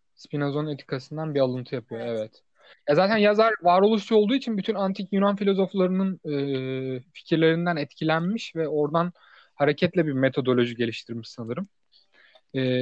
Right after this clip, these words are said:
Speaker 1: şimdi bu varoluşçuluk kontekstinde şunu unutmamamız lazım. E, nedir onun adı? Zaten, e, bir kad-, şey yok yani. Bir belli bir amaç uğruna gelmedik. Bu konteksti olmazsa olmazımız.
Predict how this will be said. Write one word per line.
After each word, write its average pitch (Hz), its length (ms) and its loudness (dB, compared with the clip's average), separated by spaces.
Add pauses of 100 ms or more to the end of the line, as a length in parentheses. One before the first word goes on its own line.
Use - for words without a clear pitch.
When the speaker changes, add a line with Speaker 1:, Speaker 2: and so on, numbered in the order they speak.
(560)
Speaker 1:
şimdi 208 340 4 (140)
bu 208 260 0 (280)
varoluşçuluk 202 640 2
kontekstinde 196 1080 0 (540)
şunu - 600 0
unutmamamız 143 640 2
lazım. 123 420 0 (580)
E, 127 60 -6 (640)
nedir 127 200 -2
onun 120 220 -2
adı? 110 180 -8 (840)
Zaten, 156 440 0 (160)
e, 131 220 -10
bir 147 100 -10
kad-, 156 320 -2
şey 156 240 2
yok 147 300 2
yani. 110 360 -12
Bir 135 180 -4
belli 151 240 4
bir 151 160 4
amaç 156 260 0
uğruna 156 260 2
gelmedik. 143 680 0 (100)
Bu 170 80 2
konteksti 175 680 0 (640)
olmazsa 170 500 2
olmazımız. 165 640 4